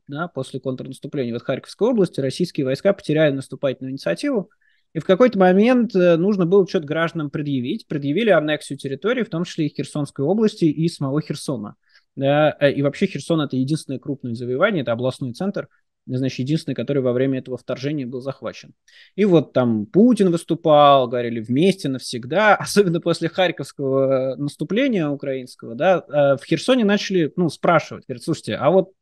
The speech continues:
мы видели, что там происходило, и что-то как-то российские солдаты не врастали в землю, значит, пытаясь отдавать не пяди врагу». Э, им говорили «точно навсегда, сто процентов, Херсон вообще навсегда-навсегда, вот навсегда в квадрате, навсегда,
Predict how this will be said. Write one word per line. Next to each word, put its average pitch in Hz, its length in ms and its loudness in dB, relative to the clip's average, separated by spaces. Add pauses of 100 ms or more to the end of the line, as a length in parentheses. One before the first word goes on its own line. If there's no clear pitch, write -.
(120)
мы 165 220 -2 (120)
видели, 190 420 2
что 180 140 -2
там 285 240 4
происходило, 139 560 0
и 117 80 -6
что-то 240 240 -4
как-то 208 280 0
российские 185 420 0
солдаты 180 380 0
не 160 140 0
врастали 165 480 2
в 101 60 -4
землю, 139 440 -2 (380)
значит, 135 280 -4
пытаясь 151 400 2
отдавать 139 400 6
не 147 100 2
пяди 135 240 -2
врагу». 143 380 -2 (480)
Э, 139 140 -2
им 175 160 4
говорили 175 240 6
«точно 202 500 2
навсегда, 131 460 -2
сто - 240 2
процентов, 180 340 0
Херсон 208 460 2
вообще 170 320 2
навсегда-навсегда, 175 1080 2
вот 107 140 -12
навсегда 170 420 2
в 202 60 -12
квадрате, 175 600 4
навсегда, 185 840 6